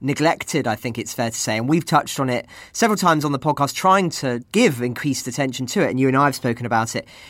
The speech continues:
in the past. But how do you account for that lack of focus on it? Do you think it's because, in a sense, the, the world, the, the, the press can only focus on one major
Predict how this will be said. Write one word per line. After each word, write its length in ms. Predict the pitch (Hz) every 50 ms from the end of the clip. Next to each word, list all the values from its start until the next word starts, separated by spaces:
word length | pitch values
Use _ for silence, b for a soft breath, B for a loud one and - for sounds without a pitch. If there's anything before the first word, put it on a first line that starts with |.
| B B B
in 180 | - 151 147 135
the 60 | -
past. 600 | - - 180 180 151 113 110 113 - - - - _
But 180 | 165 165 165 B B B B B B
how 180 | - 269 339 392
do 120 | - 320
you 220 | 254 254 277 277 247
account 540 | 240 - - 214 220 214 202 175 - -
for 600 | - - - - 214 202 185 165 135 120 113 107 b b b b b _
that 160 | 160 147 - 131
lack 260 | 143 151 143 - -
of 80 | - -
focus 400 | - - 156 139 135 - 131 -
on 80 | 165
it? 80 | 139 127
Do 140 | - 185 208
you 80 | 226
think 240 | - - 269 240 -
it's 160 | 202 - -
because, 640 | - 185 165 - - 180 175 165 160 151 139 - - - _ -
in 120 | 156 160
a 40 | 143
sense, 420 | - - 170 156 151 113 - -
the, 200 | 143 139 135 120 B B B B B B
the 80 | - 151
world, 480 | 139 151 156 156 156 156 156 156 131
the, 100 | 135 131
the, 220 | 110 - _ - 120
the 120 | - -
press 380 | - - - 160 147 143 - -
can 140 | - 147 147
only 180 | 143 143 139
focus 320 | 131 - 147 131 - - -
on 160 | 135 131 135
one 300 | 135 143 147 143 139 139
major 500 | 139 143 147 139 131 120 135 131 127